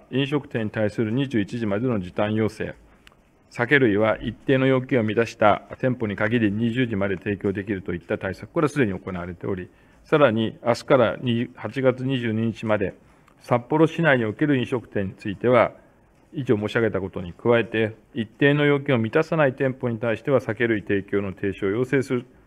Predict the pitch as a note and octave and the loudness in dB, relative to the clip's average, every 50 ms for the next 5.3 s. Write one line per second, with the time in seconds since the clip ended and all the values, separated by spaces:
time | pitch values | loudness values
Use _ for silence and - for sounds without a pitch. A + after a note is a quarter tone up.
0 | _ _ _ - E3 E3 D#3+ - - - A2 G#2 F#2+ - G#2 G2+ G#2+ A2 - A2+ | _ _ _ -2 -2 -2 -2 -4 -6 -6 -6 -6 -4 -6 -6 -6 -6 -6 -6 -8
1 | - - - G2+ F2 - - - - F#2 F2 - - - - - - - - F2+ | -8 -8 -8 -10 -12 -12 -14 -12 -12 -12 -12 -12 -16 -18 -16 -16 -16 -14 -14 -16
2 | - F#2+ F#2 - - - - - - _ _ - - - _ _ _ _ _ _ | -16 -16 -18 -20 -20 -20 -20 -20 -20 _ _ -20 -20 -20 _ _ _ _ _ _
3 | _ - D3 D3 D3 D3 C#3+ - F3 D#3+ - D3+ C3+ D3+ D3 D3 C#3+ C#3 C3 D3+ | _ -6 -4 -2 -2 -2 -4 -6 -8 -6 -4 0 2 4 4 4 2 2 2 2
4 | D3 C3+ A2+ - G#2 A2+ A2+ G#2+ G2+ G2 - - C3+ A#2 G#2 - - F#2+ - - | 0 0 0 0 0 0 0 -2 -2 -4 -2 -2 -2 -2 -2 -4 -6 -8 -4 -2
5 | - B2+ B2 A2+ F#2+ D#2+ | 2 4 6 6 4 2